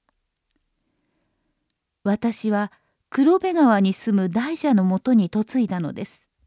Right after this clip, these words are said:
秘密を知られずにいたなら、時折お世話をしに帰ろうと思いましたが、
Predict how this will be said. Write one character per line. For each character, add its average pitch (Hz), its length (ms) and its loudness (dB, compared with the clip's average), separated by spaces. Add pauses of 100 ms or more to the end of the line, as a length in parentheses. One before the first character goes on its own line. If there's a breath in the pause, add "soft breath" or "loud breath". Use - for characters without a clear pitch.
(1600)
秘 196 200 0
密 214 380 2
を 208 140 0
知 - 160 -4
ら 214 120 0
れ 254 120 0
ず 240 160 -2
に 240 120 6
い 240 60 2
た 277 160 0
な 247 140 4
ら、 175 180 -2 (800)
時 185 400 -8
折 190 340 -8 (340)
お 196 120 -2
世 277 240 -4
話 262 100 0
を 185 80 0
し - 160 -6
に 190 140 -2
帰 247 260 -4
ろ 311 140 0
う 311 60 -4
と 214 120 -6
思 196 180 0
い 196 60 -2
ま 208 140 -4
し - 80 -14
た 196 120 -4
が、 185 220 -4